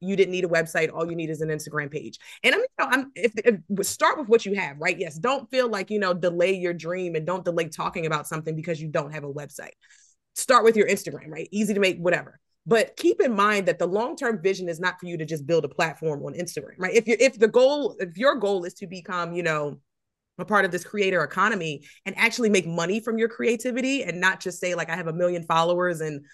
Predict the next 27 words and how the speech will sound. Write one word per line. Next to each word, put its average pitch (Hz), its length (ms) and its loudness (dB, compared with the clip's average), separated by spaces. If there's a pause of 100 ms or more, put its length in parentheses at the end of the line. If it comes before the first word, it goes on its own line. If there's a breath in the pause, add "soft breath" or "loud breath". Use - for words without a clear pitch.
(140 soft breath)
you 202 100 2
know, 165 220 2
but 160 120 0
I'm 165 120 2
not 160 140 0
making 170 260 -4
any 151 160 -4
money." 170 420 -2 (240 loud breath)
But 208 80 6
if 196 100 8
your 214 140 8
goal 208 400 2
is 202 120 -2
to 208 60 -8
have 180 120 -6
a 160 40 -2
long-term 165 540 -6
vision 165 220 -2
and 156 100 -6
to 165 100 -8
actually 160 260 -8
build 165 280 -2
this 165 140 -6
into 156 160 -8
something 151 280 -8
where 156 120 -4
you 160 120 -8